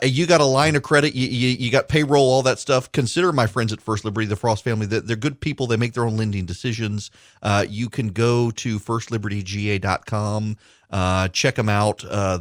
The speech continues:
they're worth it, and they can help you answer, they can navigate you through this process if your small business needs loans right now. Um, please do consider 'em. Uh, good, trustworthy people. Uh, first liberty G A dot com.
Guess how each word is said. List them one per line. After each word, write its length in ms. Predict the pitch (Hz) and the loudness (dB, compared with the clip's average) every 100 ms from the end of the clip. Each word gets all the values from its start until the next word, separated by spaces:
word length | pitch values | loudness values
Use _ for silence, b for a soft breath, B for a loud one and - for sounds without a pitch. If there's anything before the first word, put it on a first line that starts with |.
| 92 92 - | -6 -16 -4
they're 180 | 110 | 0
worth 520 | 98 95 104 117 131 131 | 0 0 2 2 2 0
it, 200 | 127 - | 0 -2
and 160 | 104 95 | -4 -2
they 80 | |
can 160 | 95 98 | -2 0
help 260 | 95 117 117 | 0 0 -2
you 160 | 113 | -2
answer, 340 | 110 110 - 104 | 0 0 -4 -4
they 140 | 107 | -4
can 180 | 101 101 | -2 0
navigate 560 | 110 117 110 107 104 | 2 2 0 -4 -4
you 60 | 101 | -8
through 240 | 95 113 | -6 -6
this 160 | 95 90 | -4 -6
process 680 | - 131 127 - 78 78 - b b b b | -6 -4 -4 -4 -6 -6 -12 b b b b
if 160 | 120 | -4
your 160 | 110 117 | -2 -4
small 280 | - 110 95 | -2 -2 0
business 600 | 120 117 98 90 - - _ _ _ _ _ _ - | 0 -2 -2 -4 -6 -14 _ _ _ _ _ _ -2
needs 280 | 110 98 95 | -2 0 0
loans 280 | 101 95 | 0 0
right 220 | 76 78 - | -4 -8 -8
now. 260 | 71 76 - | -8 -8 -6
Um, 380 | 87 82 85 - | -4 -4 -6 -6
please 240 | 131 107 | -8 -6
do 100 | 104 | -8
consider 420 | 92 82 98 80 | -8 -8 -6 -6
'em. 140 | 69 78 b b - | -6 -12 b b -8
Uh, 100 | 90 | -4
good, 240 | 113 107 | -2 -4
trustworthy 520 | - 98 - 101 82 | -2 -4 -2 -4 -4
people. 380 | - 87 73 71 b b b | -6 -8 -8 -10 b b b
Uh, 300 | 92 90 87 | -4 0 -2
first 320 | - 110 - | -2 -6 -4
liberty 240 | 104 92 87 | -4 -4 -6
G 240 | 92 90 | -4 -2
A 40 | |
dot 260 | 82 82 - | -2 -2 -2
com. 360 | 101 76 73 | -4 -4 -6